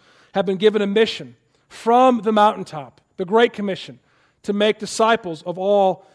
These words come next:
nations. And we need to be equipped with the right tools. The purpose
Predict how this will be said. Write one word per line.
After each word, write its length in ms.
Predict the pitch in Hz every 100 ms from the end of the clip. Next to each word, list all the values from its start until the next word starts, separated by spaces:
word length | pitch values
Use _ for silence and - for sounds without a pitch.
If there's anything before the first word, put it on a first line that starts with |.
| _
nations. 720 | 190 190 208 - 123 127 - _ _ _ _ _ _ -
And 120 | 196
we 80 | 247
need 140 | 262
to 60 | 220
be 120 | 240
equipped 540 | 220 - 285 269 -
with 340 | 185 185 262 -
the 80 | 247
right 360 | 202 220 233
tools. 680 | - 269 294 214 120 - - _ _ _ _ _ _ _ -
The 80 | 196
purpose 640 | - 269 277 190 -